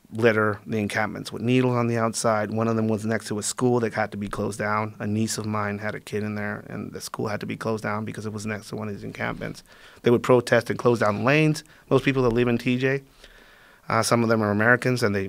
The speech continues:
commute, so that's affecting their livelihood. You know, people that work on tourism in, in T J, livelihood went down. So the fact that these people came in and disrupted all that whole thing, and then you would see these, uh, Californian, you know, hippie American guys come down there and do puppet shows for these people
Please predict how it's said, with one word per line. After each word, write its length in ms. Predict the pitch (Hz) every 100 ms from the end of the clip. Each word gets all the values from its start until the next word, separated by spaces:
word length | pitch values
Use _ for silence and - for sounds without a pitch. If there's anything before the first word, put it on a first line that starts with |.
| -
commute, 380 | - 107 117 139 - _
so 160 | - 110
that's 320 | 104 104 -
affecting 380 | - - - 107
their 120 | 104
livelihood. 520 | 104 104 110 110 110 110 _ _ _ _ -
You 60 |
know, 240 | 107 110 110 -
people 260 | - 110 117
that 120 | 104
work 240 | 107 110 110
on 160 | 107
tourism 400 | - 113 110 110
in, 180 | 110 -
in 140 | 110
T 160 | 107 113
J, 240 | 113 107 - _ -
livelihood 460 | 110 104 104 110
went 180 | - 104
down. 320 | 101 104 117 - - - - - _ - -
So 120 | 123
the 100 | 117
fact 260 | 104 135 131
that 80 | 120
these 140 | 117
people 260 | - 123 117
came 220 | 120 113
in 80 | 107
and 100 | 101
disrupted 420 | - - 135 110
all 120 | 104
that 140 | - 104
whole 180 | 107
thing, 300 | - - - - - - - -
and 120 | 110
then 120 | 113
you 100 | 117 113
would 100 | 107
see 220 | 120 110
these, 280 | 107 107 107
uh, 160 | 101
Californian, 760 | 98 110 107 - 113 110 101 101 - -
you 80 | 117
know, 100 | 113
hippie 420 | - 113 117 107
American 600 | 104 107 113 104 110 104
guys 300 | 117 104 104
come 220 | - 107
down 220 | 107 104 107
there 100 | 104
and 100 | 104
do 100 | 107
puppet 340 | 113 104 -
shows 220 | 113 117
for 120 | -
these 160 | 110 107
people 400 | - 110 -